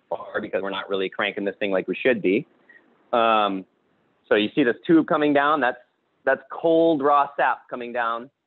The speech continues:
into this float box here. And the float box is just regulating how much sap is in our new fancy pan up here, which is called a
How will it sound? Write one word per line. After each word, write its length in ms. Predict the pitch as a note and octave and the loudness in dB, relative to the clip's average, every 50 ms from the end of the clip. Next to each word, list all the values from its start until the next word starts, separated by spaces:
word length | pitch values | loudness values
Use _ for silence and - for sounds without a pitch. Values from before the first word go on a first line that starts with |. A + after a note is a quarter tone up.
| _ _ _ _ _ _ _ - | _ _ _ _ _ _ _ -14
into 840 | C#3 C3 B2 - _ _ - C#3 C3+ C3 B2+ A#2+ A#2 A#2 A#2 A2 - _ _ | -12 -12 -14 -14 _ _ -18 -16 -14 -14 -14 -16 -18 -18 -20 -20 -20 _ _
this 120 | A2 D3 D3 _ - | -16 -16 -14 _ -2
float 240 | D3+ C#3 C3+ B2+ - | 0 0 0 0 0
box 260 | B2+ B2 A#2 A#2 - - _ | 2 2 2 0 -2 -10 _
here. 340 | - C#3+ C3 A2 G2 G2 - _ _ _ _ _ _ _ _ _ _ _ - | -8 -6 -4 -4 -4 -6 -8 _ _ _ _ _ _ _ _ _ _ _ -12
And 80 | A2 | -12
the 60 | G#2+ - | -10 -4
float 220 | - D3+ D#3 E3 D#3+ | 0 0 0 2 2
box 280 | D3+ C3 B2+ C3 - - | 2 2 0 0 -2 -6
is 120 | C3 A2 G2+ | -14 -14 -10
just 160 | - A#2+ - | -10 -12 -8
regulating 760 | A2+ A2+ C3 C3+ C3 C#3+ C3+ C3 B2+ B2 B2 B2 A#2+ A#2+ A#2+ _ _ _ _ | -2 0 0 0 2 2 2 2 2 0 0 -2 -6 -8 -10 _ _ _ _
how 180 | - - C#3+ | -8 -6 -4
much 140 | D3 D3 C#3+ - _ - | -4 -4 -4 -8 _ -2
sap 280 | - C#3+ B2 A#2 A#2 - - - _ _ - | 0 2 2 2 0 -2 -6 -20 _ _ -8
is 160 | B2+ A#2+ A2 - _ _ - | -6 -6 -6 -8 _ _ -6
in 260 | C3 C3 B2+ B2+ B2+ | -4 -4 -2 -4 -4
our 200 | - A2+ G#2+ G#2+ | -4 -2 -2 -2
new 260 | A2 A#2+ C3 C3+ C3+ B2+ - | -2 -2 -2 -2 -2 -4 -4
fancy 280 | - C3+ - - - B2 | -4 -4 -4 -4 -6 -10
pan 300 | - - C3+ A#2+ A#2 A2 | -6 -4 -2 0 0 -2
up 80 | G#2 - | -2 -2
here, 200 | B2+ A#2+ A2 G#2 | 0 2 2 2
which 120 | G#2 - | 0 -4
is 80 | A#2 G2+ - | -6 -6 -2
called 160 | B2 A2+ G2 | -2 0 -2
a 60 | G#2 | -2